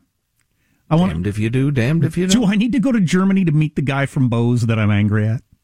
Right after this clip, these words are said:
Speaker 1: Would I need to fly to Frankfurt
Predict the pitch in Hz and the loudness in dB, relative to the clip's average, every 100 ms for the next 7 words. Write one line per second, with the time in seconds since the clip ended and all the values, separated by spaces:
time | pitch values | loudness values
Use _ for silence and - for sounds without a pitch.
0 | _ _ _ - 101 123 123 143 123 - | _ _ _ -6 0 0 2 0 -2 -6
1 | - 135 127 127 131 - - 127 120 - | -4 -2 0 0 -2 -4 -4 0 0 -2
2 | 156 147 | -4 -4